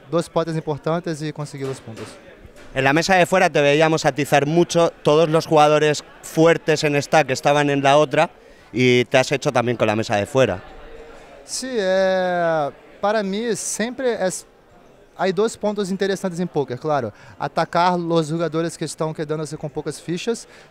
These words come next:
Speaker 1: pero los jugadores que tienen, em, la misma cantidad que tú o que tienen un stack bueno,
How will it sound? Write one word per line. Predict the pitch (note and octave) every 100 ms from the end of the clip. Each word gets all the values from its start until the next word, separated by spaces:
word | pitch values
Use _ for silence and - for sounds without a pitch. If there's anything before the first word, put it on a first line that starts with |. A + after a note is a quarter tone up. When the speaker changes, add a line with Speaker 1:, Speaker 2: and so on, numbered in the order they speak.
| -
Speaker 1:
pero | F3+ F#3+ G#3 G#3+
los | E3+ F3 E3
jugadores | G3 F3 G3 G#3
que | G3
tienen, | F#3 F#3 F3+
em, | E3+ D#3+ D#3
la | D#3+
misma | E3+ G#3 G#3 _
cantidad | - G#3 G3+ D3 D#3 D#3
que | C#3
tú | - G3 G#3 - - - -
o | D#3 G3
que | G3
tienen | F#3 E3+ E3+ C#3 - - _ - - -
un | D3+ D3 C#3+
stack | - E3+ E3
bueno, | C#3+ D3+ G#3 E3